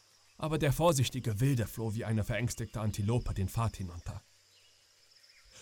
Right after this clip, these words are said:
Er kannte die Grausamkeit dieser wilden, haarigen Männer, und sein einziger Wunsch war es, so viele Meilen wie möglich zwischen sich und ihn zu bringen.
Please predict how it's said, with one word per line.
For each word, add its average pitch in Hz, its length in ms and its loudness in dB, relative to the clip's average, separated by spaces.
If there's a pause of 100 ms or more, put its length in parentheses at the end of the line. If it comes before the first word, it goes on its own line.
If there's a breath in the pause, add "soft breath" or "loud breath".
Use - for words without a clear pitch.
(160 loud breath)
Er 120 100 0
kannte 135 320 0
die 107 100 0
Grausamkeit 104 720 0
dieser 98 320 -2
wilden, 113 380 0
haarigen 110 420 -2
Männer, 107 320 -4 (520 loud breath)
und 131 160 -2
sein 127 160 2
einziger 127 460 0
Wunsch 147 240 2
war 117 120 -4
es, 107 120 -4
so 120 100 -8
viele 139 280 -4
Meilen 120 300 2
wie 107 80 2
möglich 113 400 0
zwischen 104 300 -2
sich 123 220 0
und 92 120 -4
ihn 120 180 0
zu 92 140 -6
bringen. 92 260 -10